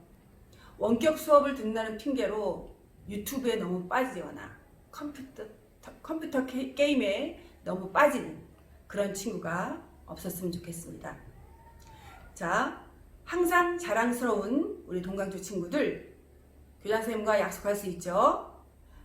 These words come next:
하루빨리 코로나가 물러가서 여러분과 얼굴을 마주보고 우리 학교 운동장과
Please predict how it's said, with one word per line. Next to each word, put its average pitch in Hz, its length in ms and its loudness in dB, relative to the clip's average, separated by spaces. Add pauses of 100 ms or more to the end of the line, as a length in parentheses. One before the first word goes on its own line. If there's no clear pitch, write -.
하루빨리 302 1040 6 (400)
코로나가 311 400 6
물러가서 185 880 0 (360)
여러분과 185 920 -2
얼굴을 196 440 0
마주보고 175 960 -2 (320)
우리 240 140 2
학교 294 280 2
운동장과 226 1120 2